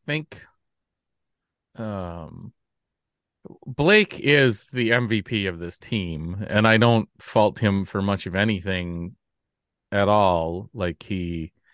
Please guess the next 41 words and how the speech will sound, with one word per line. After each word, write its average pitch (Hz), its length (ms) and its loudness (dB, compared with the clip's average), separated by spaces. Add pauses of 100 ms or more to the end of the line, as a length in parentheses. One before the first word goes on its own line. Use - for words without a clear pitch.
(160)
he 104 160 0
won 117 320 2
goaltender 113 580 2
of 101 60 0
the 98 80 -4
week 110 300 -6
in 101 80 -4
the 101 100 -4
C 104 180 -6
C 98 220 -6
H 95 180 -6
A 104 140 0
this 92 240 -4
week 87 260 -6
for 90 140 -6
his 90 160 -6
performance. 82 640 -8
He 87 80 -10
got 82 200 -6
a 85 40 -8
shutout 95 480 0 (720)
and 92 180 -6
gave 92 200 0
up 95 160 -2
three 98 280 -4
goals 95 380 0
on, 90 180 -4
what, 85 280 -6
fifty, 90 1000 -6 (800)
fifty-five 95 1800 -4
shots 170 400 0
this 175 180 -6
weekend? 185 420 -4
Forty-five 143 540 2
shots? 170 420 -4
I - 60 -4
forget - 320 2
which, - 260 0
something - 200 -4
like 87 160 -2
that. 82 200 -2